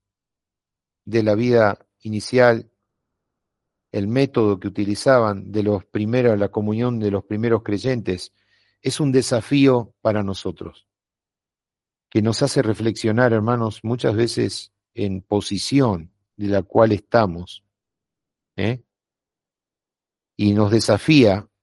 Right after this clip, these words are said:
a llevar a, a la función de lo que Dios demanda de nosotros, que seamos personas comprometidas, que vivamos en un continuo, en una continua guía del Espíritu Santo,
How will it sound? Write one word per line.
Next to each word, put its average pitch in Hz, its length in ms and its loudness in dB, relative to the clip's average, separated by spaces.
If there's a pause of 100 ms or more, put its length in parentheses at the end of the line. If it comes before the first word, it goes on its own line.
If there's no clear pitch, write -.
(280)
a 95 600 0 (320)
llevar 120 420 2
a, 120 100 4 (300)
a 107 40 -16
la 101 220 -2
función 127 760 -2 (840)
de 101 280 0
lo 101 160 -2
que 101 160 0
Dios 131 440 0 (140)
demanda 110 500 0
de 98 120 -2
nosotros, 92 720 -10 (640)
que 104 120 -4
seamos 110 400 2
personas 101 760 -4 (140)
comprometidas, 110 960 2 (760)
que 107 120 0
vivamos 101 840 0 (680)
en 101 200 -4
un 110 100 -4
continuo, 101 800 -2 (100)
en 98 220 -6
una 107 220 0
continua 101 460 -2
guía 107 260 4
del 92 140 0
Espíritu 95 420 -4
Santo, 120 560 -6